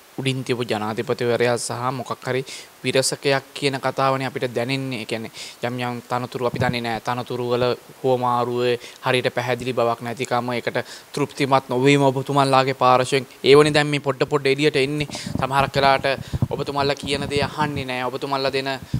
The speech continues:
උපදෙස් ගන්නෙ නැහැ. ඒ වගේ දේවල්නේ. ඒතර ඒ තුල තමයිනේ මේ වගේ ප්‍රකාශ එළියට එන්නේ. එතන පැහැදිලිව පේනවා පොඩි අරුබුදයක ඉන්නවා කියන කතාව.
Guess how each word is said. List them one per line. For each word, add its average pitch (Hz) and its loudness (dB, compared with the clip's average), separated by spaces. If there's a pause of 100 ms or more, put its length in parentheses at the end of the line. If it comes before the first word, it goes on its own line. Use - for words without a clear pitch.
උපදෙස් 143 0
ගන්නෙ 143 2
නැහැ. 127 -2
ඒ 131 2
වගේ 151 4
දේවල්නේ. 156 4 (160)
ඒතර 135 -4
ඒ 123 4
තුල 151 4
තමයිනේ 156 4
මේ 139 -2
වගේ 147 0
ප්‍රකාශ 143 0
එළියට 151 0
එන්නේ. 165 0 (760)
එතන 208 0
පැහැදිලිව 165 2
පේනවා 214 4
පොඩි 208 6
අරුබුදයක 180 6
ඉන්නවා 160 2
කියන 135 -4
කතාව. 123 0